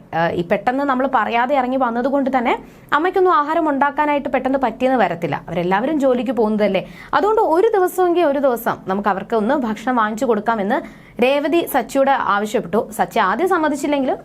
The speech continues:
രേവതി നിർബന്ധിച്ചപ്പോൾ ശരി, ഒരു ദിവസമെങ്കിൽ ഒരു ദിവസം വന്ന് വാങ്ങാം എന്ന് വിചാരിച്ചു. എന്നാൽ രേവതി അവിടെയുള്ള എല്ലാവരുടെയും കാര്യങ്ങളും ഓരോന്ന്, ആ, കണ്ടറിഞ്ഞ് ചെയ്യുമ്പോഴും ആലോചിക്കുമ്പോഴും അവിടെ ആരും തന്നെ രേവതിയെ സ്നേഹിക്കാനോ അല്ലെങ്കിൽ രേവതിയുടെ ഈ ഒരു സംരംഭത്തിന്,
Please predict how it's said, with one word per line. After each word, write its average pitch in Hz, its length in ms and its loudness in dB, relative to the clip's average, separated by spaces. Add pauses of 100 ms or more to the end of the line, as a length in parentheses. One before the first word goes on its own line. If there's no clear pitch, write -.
രേവതി 302 220 0
നിർബന്ധിച്ചപ്പോൾ 269 640 0
ശരി, 320 400 0 (300)
ഒരു 339 140 2
ദിവസമെങ്കിൽ 320 380 2
ഒരു 285 120 2
ദിവസം 269 320 0
വന്ന് 269 200 2 (140)
വാങ്ങാം 247 540 0
എന്ന് 214 180 0
വിചാരിച്ചു. 170 460 -2 (340)
എന്നാൽ 427 300 2
രേവതി 403 240 2 (160)
അവിടെയുള്ള 381 560 2 (140)
എല്ലാവരുടെയും 359 560 2
കാര്യങ്ങളും 302 560 0
ഓരോന്ന്, 320 680 2
ആ, 208 80 2
കണ്ടറിഞ്ഞ് 247 460 -2
ചെയ്യുമ്പോഴും 247 580 0
ആലോചിക്കുമ്പോഴും 233 800 0 (300)
അവിടെ 269 200 2
ആരും 311 400 2
തന്നെ 320 160 0
രേവതിയെ 262 400 0
സ്നേഹിക്കാനോ 240 540 -2
അല്ലെങ്കിൽ 208 340 2
രേവതിയുടെ 214 400 2
ഈ 233 180 0
ഒരു 233 120 2
സംരംഭത്തിന്, 226 1000 -2